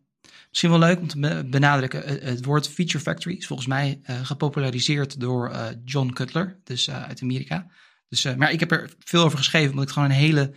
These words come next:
treffende term vind. En, en als mensen het horen, dan zeker die, eh, actief zijn in het veld, ja, die snappen meteen. Eigenlijk, eigenlijk, wat is een Feature Factory? Een Feature Factory is een bedrijf wat heel erg focust op het leveren van features. En wat ik altijd zeg is, eh,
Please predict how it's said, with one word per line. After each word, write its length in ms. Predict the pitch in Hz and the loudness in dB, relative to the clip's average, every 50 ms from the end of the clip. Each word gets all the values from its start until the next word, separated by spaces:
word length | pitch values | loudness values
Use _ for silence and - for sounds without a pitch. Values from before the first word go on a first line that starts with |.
| - _ _ _ _ _ _ _ | -18 _ _ _ _ _ _ _
treffende 460 | - - 151 156 156 - 151 143 131 | -2 2 2 2 2 2 0 -2 0
term 300 | - 156 143 139 139 135 | 2 2 4 4 4 2
vind. 240 | - 120 113 117 123 | 2 -2 -4 -4 -2
En, 100 | 131 131 | -2 -2
en 120 | 135 139 | -2 0
als 140 | 135 131 131 | -2 0 2
mensen 260 | 139 139 143 139 - | 4 4 4 4 2
het 80 | - 131 | 0 2
horen, 260 | 135 143 147 135 131 127 | 4 4 4 4 2 0
dan 220 | 127 123 127 123 - - _ _ _ _ _ | -2 -4 -6 -8 -12 -20 _ _ _ _ _
zeker 320 | - - 139 135 139 139 | -4 -2 -2 0 0 -2
die, 260 | 127 127 127 127 123 | -2 -2 -2 -2 -2
eh, 80 | 123 123 | -4 -4
actief 300 | - - - - 160 139 | -6 -8 -4 -4 -2 -2
zijn 140 | - 147 131 | 0 -2 -2
in 40 | 123 | -2
het 80 | 120 - | -4 -2
veld, 280 | - 135 127 131 127 - | -4 -4 -2 -4 -6 -6
ja, 140 | - 127 127 | -8 -8 -8
die 100 | 127 139 | -6 -6
snappen 260 | - - 156 - - - | -4 -6 -6 -8 -8 -8
meteen. 240 | 120 120 123 - - - - - _ _ | -8 -8 -8 -10 -14 -20 -20 -20 _ _
Eigenlijk, 340 | - 165 175 175 196 185 190 | -2 -2 0 2 0 -2 0
eigenlijk, 300 | - 165 165 175 - 139 | 0 0 0 0 0 2
wat 120 | - 190 190 | 2 2 4
is 80 | 180 | 4
een 80 | 170 160 | 4 2
Feature 300 | 170 180 180 180 190 165 | 2 0 0 0 -2 -2
Factory? 540 | - 170 165 - - 165 165 165 165 - - _ _ _ _ _ _ _ _ | -2 -4 -6 -4 -4 -2 -2 -2 -2 -4 -8 _ _ _ _ _ _ _ _
Een 80 | - 139 | -8 -2
Feature 280 | - 190 185 - - | -2 0 0 0 0
Factory 260 | - 170 165 170 - 156 | 0 -2 -2 0 -2 -2
is 60 | 139 | 0
een 80 | 143 139 | 0 0
bedrijf 380 | 127 127 135 139 143 147 139 | 0 2 2 2 2 0 -2
wat 160 | - 139 123 - | -4 -8 -4 0
heel 180 | 131 139 139 | 0 2 2
erg 220 | 147 139 127 - - | 2 0 -2 -4 -6
focust 340 | - 147 143 139 - 135 - | -4 -2 -2 -2 -4 -6 -8
op 80 | 127 | -8
het 100 | - - | -8 -6
leveren 400 | 131 123 131 135 127 131 123 123 | -2 0 2 2 2 0 -2 -6
van 140 | 117 - 123 | -6 -10 -12
features. 600 | - - 127 123 - - - - - - - _ _ _ _ _ _ _ _ _ _ _ _ | -10 -8 -8 -8 -8 -8 -6 -6 -6 -6 -8 _ _ _ _ _ _ _ _ _ _ _ _
En 140 | - 131 127 | -4 -4 -2
wat 120 | 127 127 | 0 0
ik 200 | 151 160 - - | 0 -2 -4 -8
altijd 360 | - - 139 131 - 135 - | -12 -10 -10 -8 -8 -8 -6
zeg 260 | - - 143 139 - - | -4 -2 -2 -2 -2 -4
is, 240 | 123 117 - - - - - | -4 -4 -6 -6 -8 -10 -8
eh, 180 | - 110 113 | -6 -6 -6